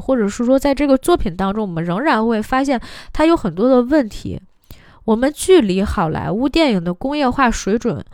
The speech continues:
还有相当长的一段路要走，在这样的阶段，你不能上来就夸吧。可以，可以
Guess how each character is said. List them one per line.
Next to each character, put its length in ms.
还 160
有 160
相 400
当 180
长 280
的 100
一 100
段 200
路 160
要 160
走， 240
在 160
这 240
样 160
的 100
阶 240
段， 160
你 80
不 120
能 120
上 300
来 140
就 120
夸 400
吧。 260
可 220
以， 180
可 260
以 300